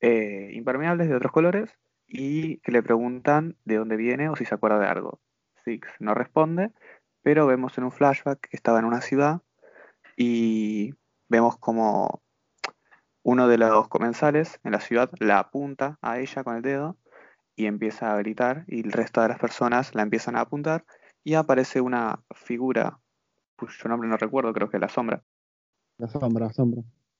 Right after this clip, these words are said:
Speaker 1: Shadow, y se la lleva y la trae a, a esta magnífica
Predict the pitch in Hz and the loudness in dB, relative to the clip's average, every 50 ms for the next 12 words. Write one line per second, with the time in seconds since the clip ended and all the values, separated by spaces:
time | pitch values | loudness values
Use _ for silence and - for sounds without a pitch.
0 | _ _ _ - - - 151 139 120 123 131 147 170 - _ _ _ _ _ _ | _ _ _ -16 -6 -4 -2 0 2 2 0 0 -2 -6 _ _ _ _ _ _
1 | _ - _ _ _ _ 143 156 165 185 214 208 208 - 131 123 113 - - 139 | _ -20 _ _ _ _ 0 2 2 2 0 0 0 2 2 2 2 2 2 2
2 | 139 143 165 196 220 - _ _ - - 123 120 117 113 107 - 117 110 110 113 | 4 4 2 0 -2 -6 _ _ -6 -4 -2 2 2 2 2 2 4 4 4 4
3 | 117 131 - - _ - - 101 104 101 95 98 - - 60 - - - - - | 2 0 -2 -6 _ -2 0 0 0 0 -2 -4 -6 -6 -8 -8 -10 -14 -16 -18
4 | _ _ _ _ _ _ _ _ _ _ - 147 - 123 120 120 117 117 - - | _ _ _ _ _ _ _ _ _ _ -16 -10 -8 -6 -4 -4 -4 -4 -6 -6
5 | - - 120 117 110 104 101 101 - - - - _ - - - - 117 113 113 | 0 2 2 2 2 2 0 -2 -4 -6 -12 -16 _ -20 -8 -6 -4 -2 -2 -2
6 | 117 113 - - - - 64 - - - - | -4 -4 -4 -4 -2 -2 -2 -2 -2 -6 -10